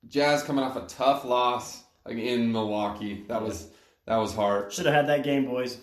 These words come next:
Speaker 1: No Gobert, and I thought we played pretty well considering.
Speaker 2: Yeah,
Speaker 1: Um,
Speaker 2: championship teams win those games, though.
Speaker 1: That's true. <laughs> It's true. We're gonna get there.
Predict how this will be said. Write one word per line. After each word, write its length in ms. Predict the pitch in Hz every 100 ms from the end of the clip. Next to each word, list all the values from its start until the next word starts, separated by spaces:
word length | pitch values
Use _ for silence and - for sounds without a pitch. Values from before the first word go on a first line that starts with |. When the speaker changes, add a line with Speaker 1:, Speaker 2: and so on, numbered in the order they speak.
| -
Speaker 1:
No 260 | 123 170 185
Gobert, 400 | 180 151 151 151
and 80 |
I 40 | 135
thought 180 | 180 190
we 60 |
played 280 | 165 156 135
pretty 140 | - 120
well 240 | 113 104
considering. 680 | - 101 - 110 98 98 92 82 - _ _ -
Speaker 2:
Yeah, 400 | 135 135 135 131
Speaker 1:
Um, 60 |
Speaker 2:
championship 540 | - 156 160 170 139 131
teams 520 | 127 120 110 113 - _
win 240 | 110 110 104
those 160 | 95
games, 240 | 95 87 82
though. 80 |
Speaker 1:
That's 140 | 95 -
true. 260 | 117 98 -
<laughs> 40 | - - - _
It's 280 | 165 160 -
true. 520 | - 156 - 180 - - - - - -
We're 120 | 143
gonna 220 | 143 208
get 240 | 190 233 -
there. 340 | 175 131 113